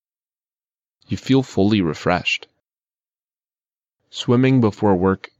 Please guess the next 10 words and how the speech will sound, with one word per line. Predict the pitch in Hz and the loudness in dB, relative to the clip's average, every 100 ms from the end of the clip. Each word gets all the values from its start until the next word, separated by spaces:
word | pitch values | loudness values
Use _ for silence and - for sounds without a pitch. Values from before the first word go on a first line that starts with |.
| - | -6
is | 92 | -4
also | - 98 90 64 | -2 -2 -2 -4
pretty | 60 50 | -6 -6
good. | - 69 - 110 _ _ _ _ _ _ _ _ _ _ _ _ _ _ | -2 -4 -4 -18 _ _ _ _ _ _ _ _ _ _ _ _ _ _
If | - 95 | -8 -2
you | 98 | 0
are | 87 | 0
late | 80 - - | 0 -2 -4
for | 90 | -6
work, | 80 82 - | -2 -2 -4